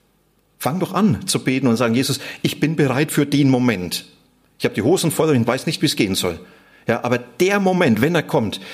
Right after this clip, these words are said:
ja, ich bin bereit." Und erwarte doch nicht weniger, als dass Jesus durch dich handelt. Wenn du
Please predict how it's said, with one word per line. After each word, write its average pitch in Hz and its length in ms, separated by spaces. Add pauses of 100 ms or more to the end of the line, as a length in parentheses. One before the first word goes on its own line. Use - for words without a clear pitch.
(160)
ja, 104 80 (100)
ich - 220
bin 135 120
bereit." 90 560 (1400)
Und 117 160
erwarte 123 500
doch - 220
nicht 135 340
weniger, 123 460
als - 160
dass - 200
Jesus 143 400
durch 151 380
dich 185 300
handelt. - 340
Wenn 123 160
du 185 240